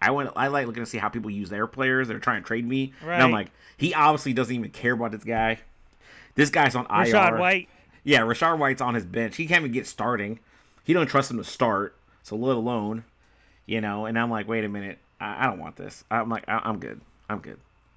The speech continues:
Speaker 2: Plus, you have a lot invested in Jonathan Taylor. You, like, nursed him back to health. You were
Speaker 1: I was
Speaker 2: breastfeeding
Speaker 1: there.
Speaker 2: him,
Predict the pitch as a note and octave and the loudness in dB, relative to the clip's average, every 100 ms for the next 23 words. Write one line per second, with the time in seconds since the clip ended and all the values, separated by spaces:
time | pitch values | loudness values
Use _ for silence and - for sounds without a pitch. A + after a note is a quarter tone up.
0 | _ _ - E4 E4+ E4+ D4 C4+ A#3 G#3 | _ _ 4 4 6 6 8 6 6 6
1 | G#3 G3+ F3 E3 E3+ E3+ D3+ D3+ C#3 D3+ | 6 4 2 0 0 -4 -6 -8 -4 -6
2 | C#3+ C#3+ C#3+ C#3+ C#3+ E3+ F3 E3+ D3 D3+ | -6 -10 -8 -6 -4 -2 -2 -4 -2 -4
3 | - D#3 D3 C#3+ - C3+ C3 C3+ C#3 - | -4 -8 -6 -8 -8 -10 -8 -8 -8 -8
4 | D3 C#3+ C3 B2+ G2 G2 G2 F#2 C3 | -8 -6 0 0 0 -4 -6 -8 -12